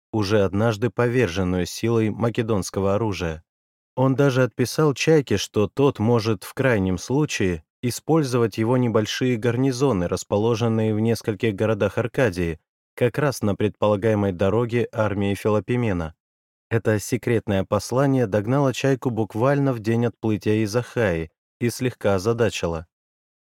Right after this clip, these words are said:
Македонский царь, ревнивый к чужим успехам, пусть даже еще не состоявшимся, был удивительно сговорчив. То ли на самом деле он не верил в успешный исход операции, то ли поработали дипломаты Ганнибала.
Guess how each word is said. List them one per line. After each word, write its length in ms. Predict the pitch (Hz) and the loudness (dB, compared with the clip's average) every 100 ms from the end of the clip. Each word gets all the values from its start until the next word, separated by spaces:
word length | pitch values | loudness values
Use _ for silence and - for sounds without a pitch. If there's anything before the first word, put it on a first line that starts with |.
| _ _ | _ _
Македонский 640 | 110 120 135 143 147 - 123 | 0 0 2 2 0 0 -4
царь, 500 | - 165 135 80 - | 2 2 4 0 -6
ревнивый 600 | 98 113 101 117 135 95 | -2 0 0 2 2 0
к 40 | - | -2
чужим 400 | 113 104 110 95 | -4 -2 0 -2
успехам, 580 | - 131 147 104 90 - _ _ _ | -4 -2 -2 0 -4 -6 _ _ _
пусть 240 | 120 107 98 | -2 0 2
даже 260 | 113 110 | 0 2
еще 300 | 107 - 110 | 0 -2 -2
не 160 | 101 101 | 0 -2
состоявшимся, 960 | 113 - 123 117 98 - 90 - 82 - _ _ | -4 -4 -2 0 0 -2 -4 -2 -4 -6 _ _
был 360 | 87 120 123 - 123 | -2 0 -2 -6 -6
удивительно 720 | 113 110 101 123 127 120 120 | -4 -2 -2 -4 -4 -2 -2
сговорчив. 760 | 110 131 131 98 - 85 - _ _ _ _ _ _ _ | -2 -2 0 -2 -2 -8 -8 _ _ _ _ _ _ _
То 100 | - | 2
ли 120 | 123 120 | 4 4
на 140 | 120 | 2
самом 440 | - 120 104 98 | 2 2 2 0
деле 280 | 95 110 104 | 2 2 4
он 140 | 101 101 | 2 2
не 140 | 98 | 0
верил 400 | 110 147 104 90 | 0 0 0 0
в 60 | 90 | -2
успешный 560 | - 107 101 - 95 | -4 -4 -4 -2 -2
исход 360 | 92 - 98 - | -2 -4 -4 -2
операции, 640 | - 101 139 - 131 131 - _ _ _ | -2 0 0 0 0 0 -4 _ _ _
то 140 | 139 | 2
ли 100 | 165 | 2
поработали 680 | 160 135 127 107 117 127 123 | 2 2 2 2 0 0 0
дипломаты 600 | 110 120 131 131 101 101 | -2 -2 0 2 2 0
Ганнибала. 680 | 95 107 117 113 92 82 | 0 0 0 0 0 0